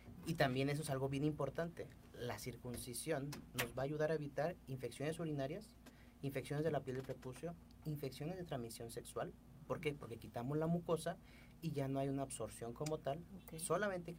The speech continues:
Speaker 1: va a quedar un sitio donde sí va a ser mucosa,
Speaker 2: Sí,
Speaker 1: que
Speaker 2: sí.
Speaker 1: es por donde orinamos, el meato, el hoyito
Speaker 2: Ujú.
Speaker 1: por donde sa-, sal-, sale el chorrito de orina.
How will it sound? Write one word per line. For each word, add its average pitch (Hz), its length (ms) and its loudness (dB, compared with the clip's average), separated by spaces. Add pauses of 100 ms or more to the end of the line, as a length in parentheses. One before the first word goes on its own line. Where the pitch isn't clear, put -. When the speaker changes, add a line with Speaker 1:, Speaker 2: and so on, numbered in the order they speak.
Speaker 1:
va 131 80 0
a - 20 -2
quedar 135 180 6
un 151 80 4
sitio 170 380 0
donde 107 220 0
sí 104 120 -4
va 92 60 0
a - 20 -6
ser 123 140 0
mucosa, 196 320 4
Speaker 2:
Sí, - 60 0
Speaker 1:
que 160 60 4
Speaker 2:
sí. - 60 0
Speaker 1:
es - 0 -
por 131 160 4
donde 120 140 4
orinamos, 147 440 2
el 107 80 -4
meato, 104 300 2
el 135 100 2
hoyito 113 280 -4
Speaker 2:
Ujú. - 60 -8
Speaker 1:
por 113 100 0
donde 107 160 -2
sa-, - 200 -10
sal-, 127 400 -2
sale 123 280 -2
el 117 160 -4
chorrito 113 320 0
de 165 60 8
orina. 175 260 2